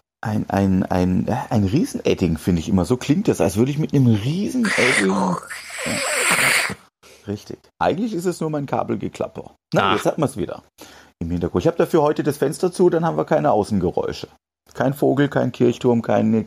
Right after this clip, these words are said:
Speaker 1: Glocken.
Speaker 2: Dafür weht es aber an deinem Fenster extrem stark. Man hat das Gefühl, dass da trotzdem irgendwie Luft kommt.
Speaker 1: Das kommt von innen.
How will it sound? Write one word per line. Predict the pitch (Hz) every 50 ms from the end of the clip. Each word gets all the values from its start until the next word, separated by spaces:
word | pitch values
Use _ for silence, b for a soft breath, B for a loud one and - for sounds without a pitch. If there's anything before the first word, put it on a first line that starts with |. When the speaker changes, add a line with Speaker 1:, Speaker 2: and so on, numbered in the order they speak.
| -
Speaker 1:
Glocken. | - 107 92 90 90 87 - - 110 107 95 95 95 98 - B B B B B B B B B B B -
Speaker 2:
Dafür | 127 120 127 - 160 139 117 110 110
weht | 117 117 131 143 170 170 - -
es | - 175 - -
aber | 175 156 147 165 156
an | 139 147 143
deinem | 156 156 151 143
Fenster | - - 160 151 143 - - -
extrem | 156 151 - - - - 156 156
stark. | - - - - 254 160 127 - - -
Man | 127 120 120
hat | 117 104 -
das | 160 -
Gefühl, | - 131 123 - - 127 131 131 127 127 123 B B B B B B B _ -
dass | - 117 117 -
da | - 123
trotzdem | 117 - - - - - 143 135
irgendwie | 127 123 117 113 117
Luft | 110 110 110 - - - - -
kommt. | - - 98 113 131 127 - - _ _ _ _ _ _ _
Speaker 1:
Das | - 113 - -
kommt | - 92 78
von | - - 143
innen. | 165 220 220 - - -